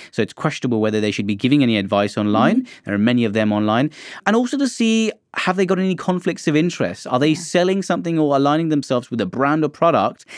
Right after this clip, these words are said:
Speaker 1: and then giving you a discount code? I, I think that's a very dangerous territory because as a doctor, there's one aspect where you need to be beyond reproach. You need to be neutral and apolitical.
Speaker 2: Yeah.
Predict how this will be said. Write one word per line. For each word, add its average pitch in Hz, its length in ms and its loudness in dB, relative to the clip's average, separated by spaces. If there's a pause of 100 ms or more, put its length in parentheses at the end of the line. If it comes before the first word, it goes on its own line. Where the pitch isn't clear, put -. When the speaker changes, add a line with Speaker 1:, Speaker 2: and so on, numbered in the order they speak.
(140)
Speaker 1:
and 139 80 2
then 135 140 2
giving 131 220 0
you 139 120 4
a 117 60 0
discount 143 560 -2
code? 175 400 2 (420)
I, 170 240 2
I 180 40 2
think 208 340 -2
that's 151 260 0
a 147 60 2
very 165 600 4 (600)
dangerous 160 440 2
territory 123 640 0
because 127 640 0 (340)
as 180 160 0
a 190 60 2
doctor, 143 720 0 (360)
there's 135 280 2
one 151 240 2
aspect 160 360 0
where 123 100 2
you 127 80 4
need 135 100 2
to - 60 -14
be 127 100 2
beyond 117 380 2
reproach. - 680 -4
You 117 80 0
need 127 140 2
to - 60 -14
be 123 120 2
neutral 143 500 0
and 110 120 -2
apolitical. 117 840 -2
Speaker 2:
Yeah. 170 80 -16